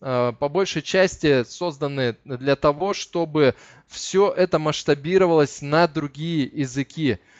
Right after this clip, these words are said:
Всё это оседало в голове на новых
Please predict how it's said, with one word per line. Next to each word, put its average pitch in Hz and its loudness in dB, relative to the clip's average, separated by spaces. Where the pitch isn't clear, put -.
Всё 196 2
это 175 4
оседало 156 4
в - -2
голове 147 2
на 131 -8
новых 170 2